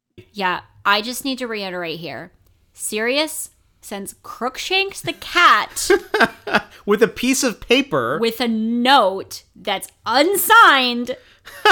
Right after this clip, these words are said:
Speaker 1: <laughs> to just be like, "Give this cat a million dollars." And they're like, "Yeah, seems legit."
Speaker 2: Seems legit.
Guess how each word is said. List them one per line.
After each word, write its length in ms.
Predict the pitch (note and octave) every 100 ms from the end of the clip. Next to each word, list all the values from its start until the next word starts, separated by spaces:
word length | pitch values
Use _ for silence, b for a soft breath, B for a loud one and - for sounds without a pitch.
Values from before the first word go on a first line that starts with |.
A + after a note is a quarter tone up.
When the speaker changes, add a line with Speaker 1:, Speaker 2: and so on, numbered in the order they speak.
| F4+
Speaker 1:
<laughs> 640 | - F#4+ - - F#4 -
to 120 | D#4
just 260 | B3+ D#4+ -
be 120 | D4
like, 420 | C4+ A#3 A3+ A3 _ _ _ _ _ _ _ _ _ _ - _ _
"Give 240 | A3+ G3+
this 180 | F3+ G3
cat 240 | - F#3 F#3
a 40 |
million 420 | F#3 F#3 F3 F3+
dollars." 680 | F3 F3 - - - - - _ _ _
And 140 | B3+
they're 100 | C4+
like, 180 | C#4 C#4
"Yeah, 220 | C#4 E4
seems 280 | - C#4+ D4
legit." 420 | E4 C#4+ F4 D4
Speaker 2:
Seems 240 | - A#3+ A3
legit. 400 | A#3+ - B3+ F#3